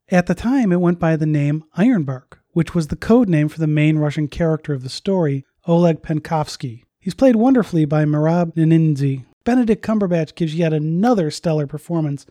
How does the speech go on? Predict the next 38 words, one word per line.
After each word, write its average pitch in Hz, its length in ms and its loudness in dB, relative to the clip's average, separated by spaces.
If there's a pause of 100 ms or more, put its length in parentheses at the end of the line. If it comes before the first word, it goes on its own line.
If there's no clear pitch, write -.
in 175 80 -4
the 160 80 0
role 160 240 0
of 143 80 -4
the 139 60 -8
British 226 380 -2
main 139 220 -8
character, 139 540 -8 (460)
Greville 147 440 0
Wynn. 131 380 -8 (180)
Many 269 180 6
spy 254 340 -2
fans 165 320 2
already 262 440 0
know 262 160 0
the 240 80 -6
basics 202 600 -6
of 151 120 -4
the 147 100 -6
true 226 320 -4
story 156 460 0
of 139 100 -4
Greville 143 340 -2
Wynn 139 240 -4
and 139 160 -2
Oleg 139 320 -6
Penkovsky, 135 880 -10 (140)
so - 140 0
I'm 320 60 4
comfortable 262 480 0
relating 165 400 2
some 185 200 -2
of 180 60 0
the 165 60 -2
facts 160 340 -4
behind 151 400 -2
this 143 160 -8
movie 147 360 -4